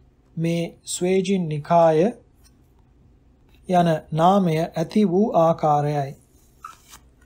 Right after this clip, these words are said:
ක්‍රමයෙන් ඒ නාමය රටේ පැතිරෙන්නටත් පිළිගැනෙන්නටත් විය. ස්වේජින් නිකායට නායක කෙනෙකු වශයෙන් රජු විසින් හෝ සංඝයා විසින් හෝ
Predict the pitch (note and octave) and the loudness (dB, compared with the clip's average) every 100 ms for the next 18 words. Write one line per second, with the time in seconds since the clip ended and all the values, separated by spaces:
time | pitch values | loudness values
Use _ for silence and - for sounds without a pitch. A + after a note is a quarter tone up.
0 | _ _ _ _ - A3 A3+ C4 C4+ B3 | _ _ _ _ -2 2 2 0 -4 -6
1 | G3+ G#3 F3 E3 F3 G#3 A3+ F#3 F3 F3+ | -2 0 2 2 2 0 2 0 0 -2
2 | F3+ D#3 D3+ F#3 G3 F#3+ F3+ F3 G#3+ - | -2 -2 -2 -4 -4 -4 0 0 -2 -6
3 | - F3+ A3 G#3+ G3 F3 D#3+ D3+ D#3+ E3+ | -6 -2 0 0 0 0 -2 -2 -2 -2
4 | E3+ E3 D3+ - _ _ _ _ _ _ | -4 -2 -2 -4 _ _ _ _ _ _
5 | _ _ _ _ _ _ - - G3+ G3+ | _ _ _ _ _ _ -12 2 4 4
6 | F#3+ F#3 F3 E3 F3+ F3 E3+ E3 F#3 D3+ | 4 0 -2 0 4 4 2 0 -2 0
7 | D#3 F3 F3+ F#3+ F#3+ D#3+ D#3+ E3 D3+ D3+ | 2 2 0 -4 -4 -4 -4 -4 -4 -4
8 | - D3+ E3+ G#3 _ _ _ _ - E3 | -4 -4 -4 -8 _ _ _ _ -2 2
9 | F3 A#3 G#3 G3 G#3+ G#3 G3+ A3 G3+ G3+ | 2 2 0 2 2 2 2 2 -2 -2
10 | E3+ E3+ G3 G#3+ A3 F#3+ F3+ F3+ D#3+ D3 | 0 0 0 4 4 4 0 -4 -4 -2
11 | D#3 | -2